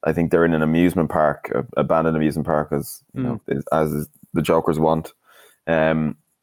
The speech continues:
Speaker 1: and one of them is going into, like, it's the Tunnel of Love or something,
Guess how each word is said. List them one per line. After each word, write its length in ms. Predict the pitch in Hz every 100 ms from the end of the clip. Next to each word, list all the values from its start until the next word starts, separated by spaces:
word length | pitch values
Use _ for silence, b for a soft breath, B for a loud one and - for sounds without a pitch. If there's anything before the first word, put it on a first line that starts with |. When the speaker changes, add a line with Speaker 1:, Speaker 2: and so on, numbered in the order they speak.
| _ - - _ _ _ _
Speaker 1:
and 600 | 90 87 90 90 90 85 - 78 80
one 120 | 98
of 60 | 92
them 120 | 92
is 60 |
going 240 | 85 92 90
into, 180 | 85 90
like, 220 | 85 -
it's 220 | 78 -
the 460 | - 85 82 80 73 - -
Tunnel 300 | - 113 104
of 100 | 92
Love 260 | 92 95 98
or 80 | 104
something, 420 | 113 110 117